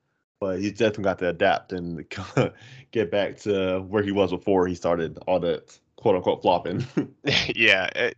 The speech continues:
Speaker 2: it, a really big part of his game was free throws, and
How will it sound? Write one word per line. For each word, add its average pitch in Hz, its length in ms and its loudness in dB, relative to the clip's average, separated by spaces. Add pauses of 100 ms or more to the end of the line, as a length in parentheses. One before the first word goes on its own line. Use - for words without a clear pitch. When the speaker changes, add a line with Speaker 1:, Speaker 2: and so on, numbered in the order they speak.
(160)
Speaker 2:
it, 135 100 -2 (180)
a 113 60 -12
really 135 300 -4
big 104 380 -4
part 98 200 -6
of 82 80 -14
his 104 220 -14
game 80 400 -8
was 101 360 -2
free 135 320 -10
throws, - 400 -10 (640)
and 80 520 -8